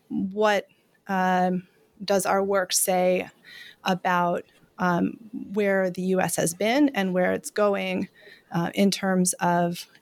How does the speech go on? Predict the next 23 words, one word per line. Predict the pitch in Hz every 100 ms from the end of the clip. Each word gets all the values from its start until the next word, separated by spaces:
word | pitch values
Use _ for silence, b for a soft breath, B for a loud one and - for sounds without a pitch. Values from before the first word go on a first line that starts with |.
| _
immigration | 208 196 196 185 190 175
policy. | 180 185 180 196 190 185 - B B B
Um, | 185 175 170 170 170 -
and, | 190 180 185 - - - _ _ -
uh, | 175 165 165 170 -
we | 208
think | 190 196 185
that | 185 175 - _ b b -
our | 180 180
findings, | - 185 196 185 180 185 -
when | 175
put | - 196
together, | - 175 226 214 170 - 180 - -
um, | 185 180 196
have | - 185 185 196 190 -
a | 190
lot | 180 180
of, | 185 175 - B B B _ _ _ _ _ -
um, | 180 185 - -
insight | 233 262 202 185 190 -
to | 180 180 180 185 180 B
share | - - 196 190
about | 190 185 180 175